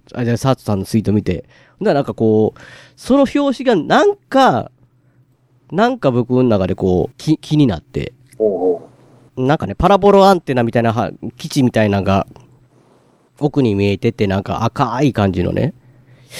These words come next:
Speaker 1: 夕日か、なんかこう、入ってて、三体って書いてるんですけど。ただ、まあ、僕もちょっとそれ興味出たんですけど、本、一瞬買おうかな思ったんですけど、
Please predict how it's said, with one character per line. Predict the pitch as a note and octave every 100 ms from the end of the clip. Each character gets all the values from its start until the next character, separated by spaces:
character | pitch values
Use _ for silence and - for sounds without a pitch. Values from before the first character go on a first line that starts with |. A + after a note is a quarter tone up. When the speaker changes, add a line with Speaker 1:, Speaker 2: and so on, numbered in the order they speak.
| - -
Speaker 1:
夕 | A#2 B2+ B2
日 | - B2
か、 | A#2+ G#2+ G#2+ G2+
な | G#2
ん | A2+
か | G#2
こ | G2+ F#2+ D2+ -
う、 |
入 | - - - A2
っ |
て | - A2
て、 | - - _ _
三 | - - B2+ A#2+
体 | - G#2+
っ |
て | G2
書 | -
い |
て | -
る |
ん |
で | F#2+
す |
け | F2+
ど。 | F2 D#2 - _ -
た |
だ、 | F#3+
ま | F#3+ A#3+
あ、 | C3
僕 | A2+ F3
も | G#3
ち | G#3
ょ |
っ |
と | - C#3
そ | D3
れ | D3 B2+
興 | - G3
味 | D3 G#2+ G2+
出 | D3+
た | E3+ A#2
ん |
で |
す | -
け | G2
ど、 | G#2 G2 - D3 - _ _ _ _ _ _ _ _ _
本、 | - B3+ F#3 - _
一 | F#3+
瞬 | -
買 | - D#4
お |
う |
か | E4 C3+
な |
思 | A#2
っ | A2
た | G2
ん |
で | -
す |
け | -
ど、 | A2+ G2+ -